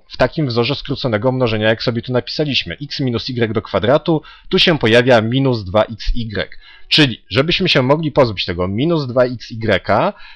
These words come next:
to wpakujemy go sobie w taki wzór skróconego mnożenia. Jak my to zrobimy? Z tego dwa x kwadrat ukradnę jednego x, czyli napiszę tutaj jedno, e, x kwadrat. Teraz napiszę, e, ten podwojony iloczyn, czyli minus dwa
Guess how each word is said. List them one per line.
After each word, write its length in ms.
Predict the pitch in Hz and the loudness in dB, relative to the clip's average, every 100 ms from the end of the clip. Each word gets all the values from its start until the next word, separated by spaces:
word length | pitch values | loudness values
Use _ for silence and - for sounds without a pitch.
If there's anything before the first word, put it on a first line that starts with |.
| - | -2
to 100 | - | -2
wpakujemy 600 | 202 185 - 143 143 147 | 0 0 0 2 4 4
go 100 | 127 | 0
sobie 260 | 120 123 110 | -2 0 -2
w 80 | - | 0
taki 340 | 139 139 131 | 0 0 -2
wzór 260 | 104 107 101 | -4 -4 -6
skróconego 540 | - 104 104 98 101 | -8 -8 -6 -4 -2
mnożenia. 500 | 101 104 113 107 95 - - - | -2 0 2 0 -2 -12 -18 0
Jak 200 | 123 - | 2 4
my 100 | 185 | 2
to 100 | 170 | 2
zrobimy? 460 | 156 156 131 104 80 - _ _ - | 4 2 2 -2 -6 -12 _ _ -20
Z 180 | - - | -18 2
tego 340 | 175 147 - | 4 4 -2
dwa 240 | 90 110 113 | -2 2 2
x 280 | 101 - | 2 -8
kwadrat 480 | - - 95 87 - - | -2 2 2 0 -6 -10
ukradnę 480 | - 139 160 160 | 2 2 4 2
jednego 400 | 135 104 127 135 | 0 -2 -2 -2
x, 220 | 120 92 - 78 - | -4 -6 -4 -4 -6
czyli 220 | - 110 104 | -8 -6 -2
napiszę 460 | 98 127 - 127 | -2 -2 -2 -2
tutaj 580 | 104 117 113 101 87 - _ - | -4 0 4 4 2 -8 _ -4
jedno, 540 | 110 131 127 95 82 - - _ | -2 0 0 0 -2 -8 -20 _
e, 120 | 95 - | -8 -8
x 200 | 131 - | -12 -10
kwadrat. 540 | - 117 92 - - | 2 2 2 -4 -8
Teraz 320 | - 120 165 - | 0 4 4 2
napiszę, 680 | 139 - - 131 139 156 156 _ _ - - | -2 0 0 2 2 0 -4 _ _ -18 -4
e, 280 | 90 87 | 0 0
ten 300 | 85 123 123 | 0 2 2
podwojony 520 | 127 143 120 117 110 131 | 2 0 2 2 2 2
iloczyn, 440 | 139 139 127 92 | 4 4 4 -4
czyli 240 | 80 78 | -8 -8
minus 420 | 85 101 127 123 101 | -6 -4 -4 -4 -6
dwa 300 | 90 90 | -2 -2